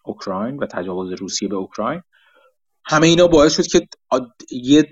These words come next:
ضربه واقعیت بزرگی به بازار بخوره در مورد سکتور انرژی.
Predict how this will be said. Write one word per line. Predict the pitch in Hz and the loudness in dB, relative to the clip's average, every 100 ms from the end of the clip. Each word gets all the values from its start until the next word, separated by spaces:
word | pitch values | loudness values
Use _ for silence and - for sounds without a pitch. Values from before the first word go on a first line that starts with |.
| - | -8
ضربه | 120 117 110 113 110 | -2 2 4 2 2
واقعیت | 123 113 117 127 | 2 0 0 -2
بزرگی | 151 127 117 143 139 135 | -2 0 2 0 0 -2
به | 120 107 104 _ | 0 -2 -4 _
بازار | 110 104 113 123 | 0 2 2 0
بخوره | 139 143 127 | 0 0 0
در | 104 | 0
مورد | 104 113 123 | 0 -2 -2
سکتور | - 107 120 120 | -2 -6 -4 -4
انرژی. | 107 92 - - 92 | -6 -10 -10 -10 -10